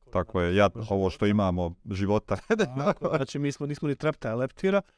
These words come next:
Speaker 2: ona, ali s druge strane, ovaj, je i, i problem je što, a, kroz proces sazrijevanja ideje, a, evolucije, mnoge stvari su nekad išle u jednom toku, pa u drugom toku,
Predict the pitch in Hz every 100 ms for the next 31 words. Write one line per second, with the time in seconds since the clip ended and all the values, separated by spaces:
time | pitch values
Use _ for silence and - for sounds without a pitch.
0 | _ _ _ 131 135 135 - 131 127 127
1 | 175 175 - 165 180 180 160 156 156 165
2 | 170 170 170 170 165 180 175 - 175 185
3 | 160 - 170 165 - 143 139 - 135 -
4 | - 175 208 175 - - 127 127 180 190
5 | 147 127 139 160 113 - - 117 117 120
6 | 120 127 175 - 165 - - _ 151 190
7 | 170 - 175 160 - 165 - 139 151 -
8 | 123 - - 127 160 180 - 165 - -
9 | 135 131 156 143 117 135